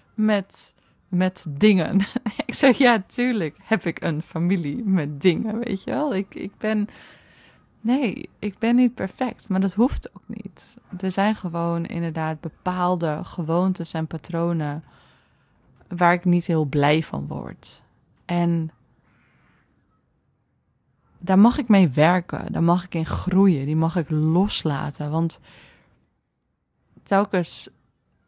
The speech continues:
op de momenten dat dat gebeurt, merk ik dat ik in een oud stuk van mezelf stap. Een oud stuk van mezelf als puber,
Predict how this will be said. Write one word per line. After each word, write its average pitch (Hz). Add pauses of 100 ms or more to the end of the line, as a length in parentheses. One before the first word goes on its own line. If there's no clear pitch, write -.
(140)
op 180
de 196
momenten 180
dat 160
dat 160
gebeurt, 185
merk 185
ik 175
dat 165
ik 170
in 165
een -
oud 196
stuk -
van 185
mezelf 160
stap. -
Een 156
oud 175
stuk -
van 165
mezelf 160
als -
puber, 170